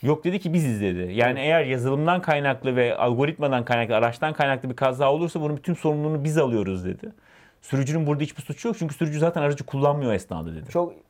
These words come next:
Speaker 2: önemli bir açıklama aslında.
Speaker 1: Evet.
Speaker 2: Çok ciddi ve
Speaker 1: Bunun
Speaker 2: çok önemli bir
Speaker 1: sorumluluğunu
Speaker 2: açıklama.
Speaker 1: almalıyız çünkü dedi yani burada sorumlu biziz. Ardından Google ve diğer firmalardan da benzeri açıklamalar geldi.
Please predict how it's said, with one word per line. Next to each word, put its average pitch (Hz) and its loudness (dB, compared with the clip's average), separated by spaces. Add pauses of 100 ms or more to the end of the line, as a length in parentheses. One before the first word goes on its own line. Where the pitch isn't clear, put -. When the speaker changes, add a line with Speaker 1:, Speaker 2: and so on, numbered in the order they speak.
(180)
Speaker 2:
önemli 156 -2
bir 165 -2
açıklama 135 -8
aslında. 120 -4
Speaker 1:
Evet. 123 2
Speaker 2:
Çok 151 -2
ciddi 151 -2
ve 165 0
Speaker 1:
Bunun - -
Speaker 2:
çok 143 6
önemli 175 2
bir - -2
Speaker 1:
sorumluluğunu 175 4
Speaker 2:
açıklama. 196 4
Speaker 1:
almalıyız 190 0
çünkü 180 0
dedi 190 2
yani 180 2
burada 175 2
sorumlu 170 2
biziz. 147 -2
Ardından 165 2
Google 214 2
ve 170 2
diğer 185 2
firmalardan 180 2
da 208 2
benzeri 160 2
açıklamalar 160 4
geldi. 117 0